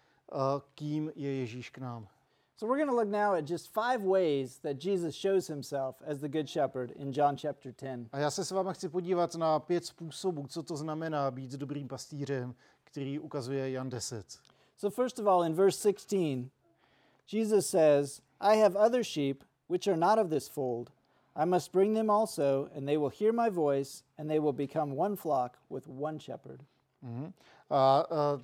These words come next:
Speaker 1: ta první perspektiva je v šestnáctém verši. Mám i jiné ovce, které nejsou z tohoto ovčince, i ty musím přivést, uslyší můj hlas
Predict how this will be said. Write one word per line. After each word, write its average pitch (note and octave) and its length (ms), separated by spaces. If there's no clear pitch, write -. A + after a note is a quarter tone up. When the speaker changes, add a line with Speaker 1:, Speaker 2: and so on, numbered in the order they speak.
Speaker 1:
ta D3 340
první E3+ 360
perspektiva D#3 720
je D#3 140
v - 40
šestnáctém - 580
verši. A#2 480
Mám D3 220
i F3 80
jiné E3 300
ovce, D#3+ 340
které D3+ 280
nejsou D3+ 360
z - 80
tohoto D3 380
ovčince, C#3 540
i D3+ 140
ty D#3+ 140
musím D#3 320
přivést, C3+ 680
uslyší E3+ 460
můj E3+ 180
hlas C#3+ 480